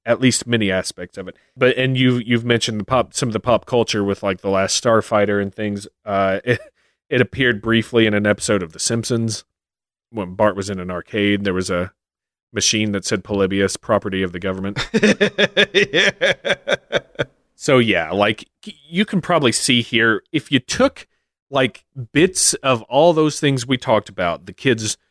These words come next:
Speaker 1: uh, playing themselves sick, the people that got stabbed at the one arcade, it happened at an arcade, deaths were associated with an arcade.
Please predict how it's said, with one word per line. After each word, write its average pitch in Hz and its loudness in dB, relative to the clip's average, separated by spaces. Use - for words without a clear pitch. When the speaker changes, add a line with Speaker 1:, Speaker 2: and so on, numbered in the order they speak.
Speaker 1:
uh, 104 -2
playing 131 0
themselves 113 -2
sick, - -2
the 147 -8
people 165 0
that 143 4
got 117 -2
stabbed 113 -2
at 120 -4
the 117 -2
one 123 2
arcade, 104 0
it 117 -2
happened 143 0
at 123 2
an 127 2
arcade, 107 0
deaths 127 -2
were 107 0
associated 101 -2
with 92 -4
an 92 -10
arcade. 78 -12